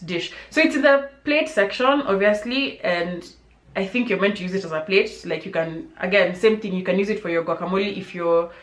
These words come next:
serving it on a table, or for your sauces, something like that. However, I love, love, love the, it's ceramic, like, such good quality,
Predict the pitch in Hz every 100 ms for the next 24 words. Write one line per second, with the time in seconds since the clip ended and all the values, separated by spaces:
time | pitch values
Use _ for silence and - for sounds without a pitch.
0 | - - 202 196 202 196 170 165 262 269
1 | 269 262 196 180 170 165 180 - 262 262
2 | 247 247 233 208 196 190 160 190 240 -
3 | - - - - 202 - 220 190 175 214
4 | - 190 185 190 190 202 233 202 190 185
5 | 180 160 165 165 180 160 - 202 - -
6 | 226 208 220 247 233 220 - - - 254
7 | 254 - 202 185 - 208 196 196 - 196
8 | 190 190 190